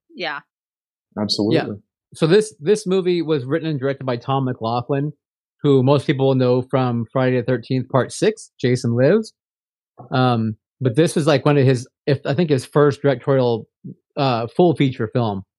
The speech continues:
Speaker 3: But
Speaker 1: Okay.
Speaker 3: it's just, it's, it's, it's one of those charming films that, you know, he did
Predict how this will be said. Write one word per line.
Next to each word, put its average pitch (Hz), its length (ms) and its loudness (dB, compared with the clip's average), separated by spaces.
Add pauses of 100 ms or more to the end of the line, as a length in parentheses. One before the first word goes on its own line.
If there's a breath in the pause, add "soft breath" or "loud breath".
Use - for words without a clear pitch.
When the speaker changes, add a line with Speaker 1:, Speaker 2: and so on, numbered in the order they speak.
(440)
Speaker 3:
But 127 180 2
Speaker 1:
Okay. 156 140 -10 (560)
Speaker 3:
it's 190 200 0
just, 185 260 -4
it's, - 320 -2
it's, - 420 -4 (220)
it's 165 120 0
one 233 160 2
of 233 60 4
those 220 180 2
charming 175 540 0
films 143 400 0
that, 135 80 -2
you 143 160 -4
know, 143 240 0
he 131 140 -2
did 135 160 0